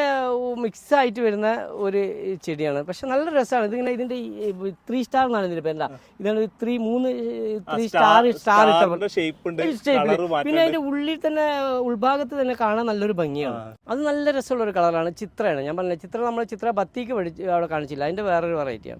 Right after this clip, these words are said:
Speaker 2: സംഭവം കൊള്ളാം ട്ടോ. ഒരു
Speaker 1: ആ.
Speaker 2: പിങ്ക് ന്ന് പിന്നെ വേറൊരു
Speaker 1: ആ.
Speaker 2: ഇതിലേക്ക് പോകുന്നുണ്ട് ട്ടോ, അല്ലേ?
Speaker 1: പോകുന്ന കളർ.
Speaker 2: ഒരു ഗ്രേഡി-, ഗ്രേഡിയന്റ് ടൈപ്പ്. എന്നാ പക്ക ഗ്രേഡിയന്റ് അല്ല, വേറെ
Speaker 1: ആ.
Speaker 2: രണ്ട് മൂന്ന് കളർ
Speaker 1: ഉം.
Speaker 2: മിക്സ് ആവുന്നുണ്ട്. നേരത്തെ നമ്മൾ ഒരു വെറൈറ്റി ഉണ്ടല്ലോ, ഒരു ഗോൾഡ് ന്ന്, ഗോൾഡൻ യെല്ലോ
Speaker 1: ആ,
Speaker 2: സ്റ്റാർട്ട്
Speaker 1: അതെ,
Speaker 2: ചെയ്തിരിക്കുന്ന
Speaker 1: അത്,
Speaker 2: കളർ.
Speaker 1: അത്, അത്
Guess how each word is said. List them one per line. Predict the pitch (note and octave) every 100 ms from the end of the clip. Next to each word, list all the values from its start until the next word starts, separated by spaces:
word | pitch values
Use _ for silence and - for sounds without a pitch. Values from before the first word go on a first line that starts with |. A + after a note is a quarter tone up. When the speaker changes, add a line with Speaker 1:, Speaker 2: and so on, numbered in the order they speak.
| - - - - - - _ - - -
Speaker 2:
സംഭവം | C#3 D3+
കൊള്ളാം | D#3 C3
ട്ടോ. | A#2+ B2+
ഒരു | C#3+
Speaker 1:
ആ. |
Speaker 2:
പിങ്ക് | D#3 D#3 D#3+ E3+ F3+
ന്ന് | A3 D#4+ - -
പിന്നെ | D#3 D#3+
വേറൊരു | D#3 D3+ D#3 D#3 E3 - F#3
Speaker 1:
ആ. | D#3 A2 - - D#3
Speaker 2:
ഇതിലേക്ക് | D#3 D#3 D#3
പോകുന്നുണ്ട് | D3 C#3 B2 A2+
ട്ടോ, | B2+
അല്ലേ? | C3
Speaker 1:
പോകുന്ന | F3+ E3+ D#3
കളർ. | C3 A#2+
Speaker 2:
ഒരു | C3+
ഗ്രേഡി-, | C3+ C3 C#3 C#3
ഗ്രേഡിയന്റ് | C3 C3+ C#3 C#3+
ടൈപ്പ്. | C3+ A2+ B2
എന്നാ | C3+ C#3
പക്ക | C3+ D#3+ D#3
ഗ്രേഡിയന്റ് | C#3+ C#3 C#3
അല്ല, | A#2 B2+ - B2+
വേറെ | B2+
Speaker 1:
ആ. | D3+ C#3+
Speaker 2:
രണ്ട് | B2 B2
മൂന്ന് | C3 C3
കളർ | A#2 A2+ F#3+ - -
Speaker 1:
ഉം. | B2 -
Speaker 2:
മിക്സ് | A#2+ - B2+
ആവുന്നുണ്ട്. | A2 G#2 A2+
നേരത്തെ | F3+ G3+
നമ്മൾ | A#3 A#3
ഒരു | A3
വെറൈറ്റി | G#3 F3+ E3
ഉണ്ടല്ലോ, | D#3 C3+ C#3+
ഒരു |
ഗോൾഡ് | C#3 D3 D#3 D#3+ F3
ന്ന്, | F#3 F3+ D3
ഗോൾഡൻ | D3 D3+ E3
യെല്ലോ | D#3+ E3+
Speaker 1:
ആ, | A3+ A#3
Speaker 2:
സ്റ്റാർട്ട് | A3+ - A3
Speaker 1:
അതെ, | G3+
Speaker 2:
ചെയ്തിരിക്കുന്ന | G3 F#3 G3+
Speaker 1:
അത്, | A#3
Speaker 2:
കളർ. | A3
Speaker 1:
അത്, | A#3
അത് | A3+ G3+